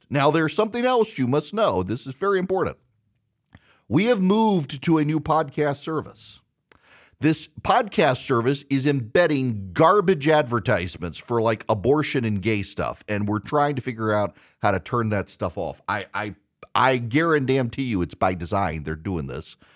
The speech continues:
uh, to annoy me. I haven't figured out how to turn these ads off yet. As soon as I do, I will, because I don't want these ads. I don't wanna take these people's money. Um, but in the meantime, I, I've,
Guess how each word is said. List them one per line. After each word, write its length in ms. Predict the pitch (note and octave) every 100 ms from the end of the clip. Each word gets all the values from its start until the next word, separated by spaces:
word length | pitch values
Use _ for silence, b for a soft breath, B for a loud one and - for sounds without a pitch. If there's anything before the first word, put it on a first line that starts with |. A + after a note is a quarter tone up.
| b -
uh, 140 | F2
to 180 | - G#2
annoy 320 | F2 F#2+ F2+
me. 220 | C#2+ D2 -
I 140 | D#2+
haven't 320 | F#2 A2+ A#2
figured 300 | - A2+ G2+
out 180 | G2 F#2+
how 80 | F#2
to 80 | E2+
turn 220 | - F2+
these 160 | E2 G2+
ads 240 | F2+ C#2
off 200 | C#2 D2+
yet. 260 | B1+ - _ b b b
As 100 | -
soon 220 | - A#2+
as 120 | B2
I 120 | B2 A#2+
do, 240 | A2 A#2+
I 100 | G#2
will, 320 | G2+ A2 F2+
because 260 | D2+ E2+ F2
I 120 | F2
don't 140 | A2+
want 160 | A2 G#2
these 200 | G2 F#2+
ads. 240 | G2 D2+
I 80 | F2+
don't 120 | G2
wanna 120 | A2 F#2+
take 160 | G2
these 160 | D#2 D#2
people's 320 | E2 C2 C2+
money. 300 | C#2 - - _ b b b b
Um, 320 | D#2+ E2+ E2+
but 240 | E2+ D3 C#3+
in 140 | D3+
the 60 | D3+
meantime, 420 | D#3+ D3 G2 F#2 -
I, 200 | G2+ G2+
I've, 240 | A2 G#2